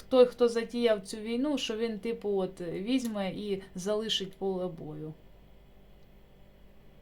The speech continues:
І вони, вони вичікують, що так станеться. Вони гадки не мають, як нам тут взагалі. Так.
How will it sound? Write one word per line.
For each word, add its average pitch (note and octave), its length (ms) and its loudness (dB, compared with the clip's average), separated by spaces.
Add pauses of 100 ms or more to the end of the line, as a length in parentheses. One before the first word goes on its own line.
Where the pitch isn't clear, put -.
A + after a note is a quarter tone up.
(2750)
І A3 120 -6
вони, C4 460 4
вони A3+ 420 4
вичікують, F#3+ 800 -4
що G3+ 160 -6
так G3+ 220 -2
станеться. E3 680 -6
Вони B3 160 6
гадки A#3+ 420 4
не G3+ 120 -4
мають, A3+ 440 2
як F#3 240 0
нам F#3 160 -2
тут E3+ 240 -6 (180)
взагалі. F3 540 -6 (1800)
Так. G3+ 360 2